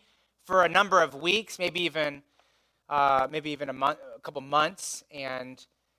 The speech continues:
they go through a big storm, and it knocks out all their communication, and maybe even took them way off course. And so the crew, uh, is very concerned, and maybe a couple days go by as they're, you know, going through the sea there, and they're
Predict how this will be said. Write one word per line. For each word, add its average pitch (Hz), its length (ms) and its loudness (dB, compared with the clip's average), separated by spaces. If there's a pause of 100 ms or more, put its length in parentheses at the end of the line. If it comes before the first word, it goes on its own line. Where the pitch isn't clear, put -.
(320)
they 170 140 4
go 214 160 6
through 214 160 2
a 185 80 4
big 220 200 4
storm, 220 680 4
and 170 180 -4
it 160 80 -2
knocks 175 320 4
out 196 160 4
all 202 200 8
their 202 100 0
communication, 190 1040 -2 (600)
and 139 560 -4 (140)
maybe 160 420 -2
even 151 220 -10
took 170 180 0
them 147 80 -12
way 165 200 6
off 160 260 4
course. 160 760 -2 (140)
And 139 340 -10
so 165 160 -2
the 135 140 -10
crew, 208 840 6
uh, 156 180 2
is 135 140 -8
very 208 240 4
concerned, 202 840 0
and 139 340 -4
maybe 170 240 0
a 156 40 0
couple 190 280 2
days 175 400 4
go 185 160 4
by 180 340 6
as 175 160 0
they're, 160 300 0 (400)
you 156 80 -8
know, 143 220 -2 (140)
going 170 280 2
through 180 160 -6
the 151 100 -8
sea 185 220 -4
there, 170 320 6
and 151 120 0
they're 143 240 2